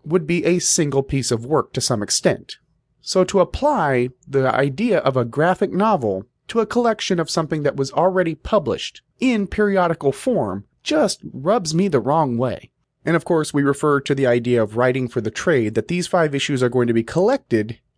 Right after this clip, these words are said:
into a trade paperback. This is accurate. That does not mean they are a graphic novel. Those are a collection. So when applying it to a collection of something that's already been published, 'cause novel means new,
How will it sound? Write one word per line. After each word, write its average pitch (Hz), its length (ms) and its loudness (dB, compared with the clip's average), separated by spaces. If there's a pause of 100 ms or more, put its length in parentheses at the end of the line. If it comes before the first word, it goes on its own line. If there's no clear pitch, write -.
(120)
into 143 360 0
a 127 220 2 (160)
trade 107 280 -2
paperback. 135 540 -2 (160)
This - 200 -2
is 156 120 -2
accurate. 139 540 0 (300)
That 151 160 -2
does 170 180 0
not 196 320 0
mean 175 200 0
they 160 120 0
are 156 120 2
a 165 60 0
graphic 127 440 -2
novel. 156 560 -2
Those 143 320 0
are 120 200 2
a 147 160 -2
collection. 185 960 -4 (540)
So - 160 -2
when 180 140 2
applying 240 400 0
it - 180 -4
to 185 180 0
a 160 60 2
collection 202 880 -2
of 123 140 -4
something 170 280 -2
that's 131 240 -4
already 240 320 0
been 185 160 0
published, 208 300 0
'cause 190 140 0
novel 226 360 0
means 127 320 -2
new, 151 320 -2